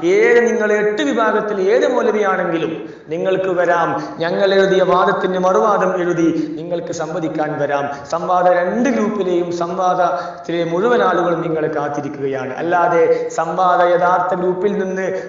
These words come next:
നിങ്ങൾ മാറി നിന്ന് ഒരു ബദൽ ഗ്രൂപ്പ് ഉണ്ടാക്കി അവിടെ നിങ്ങൾ വെല്ലുവിളി നടത്തുന്നത് അത് ഭീരുത്വമാണ്, യഥാർത്ഥ ആദർശബോധമുള്ളവർക്ക് പറഞ്ഞ പണിയല്ല.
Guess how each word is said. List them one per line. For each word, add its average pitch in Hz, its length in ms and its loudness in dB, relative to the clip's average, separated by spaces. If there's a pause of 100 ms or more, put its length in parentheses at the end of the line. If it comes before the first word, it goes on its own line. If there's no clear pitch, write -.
നിങ്ങൾ 180 360 -2
മാറി 190 340 2
നിന്ന് 202 300 0
ഒരു 185 100 4
ബദൽ 180 380 2
ഗ്രൂപ്പ് 226 280 -2
ഉണ്ടാക്കി 185 800 -2
അവിടെ 196 420 2
നിങ്ങൾ 240 360 2
വെല്ലുവിളി 208 360 2
നടത്തുന്നത് 185 520 0
അത് 180 500 0
ഭീരുത്വമാണ്, 208 1300 0
യഥാർത്ഥ 185 600 2
ആദർശബോധമുള്ളവർക്ക് 190 1300 0
പറഞ്ഞ 175 340 -2
പണിയല്ല. 170 500 0